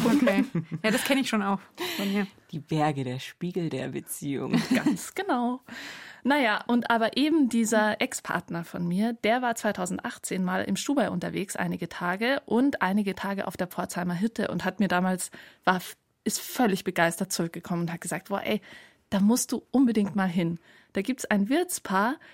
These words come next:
Speaker 3: die haben auf dieser Hütte so einen krass guten Vibe, die schmeißen das irgendwie auf so eine besondere Art.“ Sowas hat er noch nie gesehen, hat gesagt, „Irgendwas machen die da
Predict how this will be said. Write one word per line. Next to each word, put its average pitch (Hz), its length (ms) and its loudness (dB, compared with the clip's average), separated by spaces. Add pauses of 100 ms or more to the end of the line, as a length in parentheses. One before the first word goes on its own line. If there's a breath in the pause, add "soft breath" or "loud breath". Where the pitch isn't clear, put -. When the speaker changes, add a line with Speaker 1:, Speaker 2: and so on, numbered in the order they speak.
(280 loud breath)
Speaker 3:
die 220 100 4
haben 262 120 4
auf 254 140 0
dieser 233 280 0
Hütte 285 260 2
so 247 180 -2
einen 233 260 2
krass 294 480 0
guten 240 480 2
Vibe, 220 320 2
die 214 80 0
schmeißen 247 540 0
das 240 280 -2
irgendwie 240 380 0
auf - 80 0
so - 140 0
eine 214 80 4
besondere 220 640 0
Art.“ 233 260 -2
Sowas 214 240 -4
hat 214 100 -4
er 208 80 0
noch 196 120 4
nie 254 320 4
gesehen, 214 340 2
hat 165 140 -6
gesagt, 175 280 -10 (380 loud breath)
„Irgendwas 311 400 2
machen 254 320 2
die 240 180 2
da 214 300 2